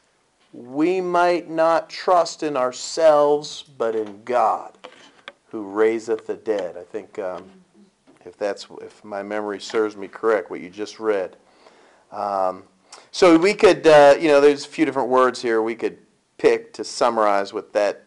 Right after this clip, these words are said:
verse just taught us. I picked the word refocuses us. I don't know if that's the best way of putting it.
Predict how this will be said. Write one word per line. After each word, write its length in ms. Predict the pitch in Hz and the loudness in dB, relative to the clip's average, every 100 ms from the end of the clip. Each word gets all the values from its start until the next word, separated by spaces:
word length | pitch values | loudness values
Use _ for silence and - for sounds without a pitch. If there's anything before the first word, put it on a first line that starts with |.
| _ | _
verse 280 | 110 104 - | -2 -2 -4
just 320 | 107 98 - | -12 -14 -8
taught 280 | - 110 101 | 0 2 2
us. 260 | 95 - - _ _ _ _ - | -4 -8 -20 _ _ _ _ 0
I 160 | 127 | 0
picked 340 | 151 175 143 - | 2 2 0 0
the 80 | 120 | 0
word 300 | 120 117 110 | 2 2 0
refocuses 1120 | 123 123 - - 139 139 127 - 107 87 104 | -6 -6 -2 4 4 4 -2 -2 -6 -4 -2
us. 460 | 92 - - - _ _ _ | -2 -2 -12 -20 _ _ _
I 100 | 170 | 4
don't 120 | 156 | 6
know 60 | 147 | 6
if 100 | 135 | 6
that's 180 | 135 - | 2 2
the 140 | 117 | 0
best 240 | 135 127 127 | 0 0 0
way 100 | 113 | 0
of 100 | - | 2
putting 280 | 135 104 | -2 -2
it. 80 | 87 | -6